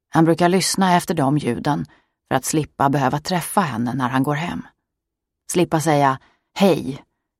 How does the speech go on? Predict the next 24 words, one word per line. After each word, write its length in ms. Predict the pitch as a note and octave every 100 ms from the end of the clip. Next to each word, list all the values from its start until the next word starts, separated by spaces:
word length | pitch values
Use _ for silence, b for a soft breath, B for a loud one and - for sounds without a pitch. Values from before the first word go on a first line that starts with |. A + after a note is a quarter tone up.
| -
och 100 | E3
fråga 320 | F#3 D#3 C#3+
hur 160 | D3 D#3
det 60 |
är 100 | D#3
med 240 | D#3 F#3+ F3
henne. 300 | B2 F#3 F3 - _ _ _ _ _ _ _ _ _ G3
Och 80 |
slippa 300 | - G#3+ G3+
låtsas 520 | G3 G3+ - - F3 F3
att 140 | E3+
det 60 | G3+
inte 260 | F3+ -
är 60 | -
konstigt 500 | - C3+ B2+ - -
alls 460 | A#3 C#4+ - - B B B
att 140 | F3+ -
han 300 | C#3+ F3 G#3+
hänger 380 | G#3+ G3+ G3
här 420 | D3 C3+ F#3+ C4 G#3+
ensam 720 | F3+ C#3 C3 - C#3+ C3+ D3 b b
tidigt 400 | - G#3+ - B2+
på 80 | -
morgonen, 560 | F3+ F3 A#2 E2 -